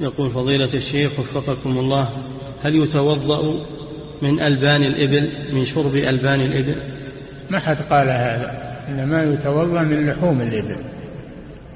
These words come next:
Speaker 2: أما ألبانها ومرقها هذا لا يتوضأ منه، لأنه ليس لحما. نعم.
Speaker 1: يقول فضيلة الشيخ وفقكم الله،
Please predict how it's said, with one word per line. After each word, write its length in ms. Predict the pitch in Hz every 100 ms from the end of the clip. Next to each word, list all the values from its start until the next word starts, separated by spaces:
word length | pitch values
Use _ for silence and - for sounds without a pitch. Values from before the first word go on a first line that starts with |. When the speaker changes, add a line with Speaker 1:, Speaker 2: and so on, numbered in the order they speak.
| 135
Speaker 2:
أما 560 | 139 139 135 131 131 - 131 147
ألبانها 840 | 135 131 147 147 143 143 139 139
ومرقها 1300 | 120 110 107 123 123 143 147 143 147 143 147 147 156 147 185
هذا 180 | 143
لا 260 | 139 151 147
يتوضأ 480 | 143 131 127 123 135
منه، 220 | 147 123 110 - - -
لأنه 320 | - 156 156 170
ليس 240 | 165 151
لحما. 400 | 139 131 135 131 - - - - - - -
نعم. 180 | 131 113 - - 151 - - - - - - - - - - - - - -
Speaker 1:
يقول 200 | 143 151
فضيلة 400 | 117 131 143 135
الشيخ 340 | 127 - 143 135
وفقكم 580 | 131 135 139 135 139 131
الله، 280 | 127 139 147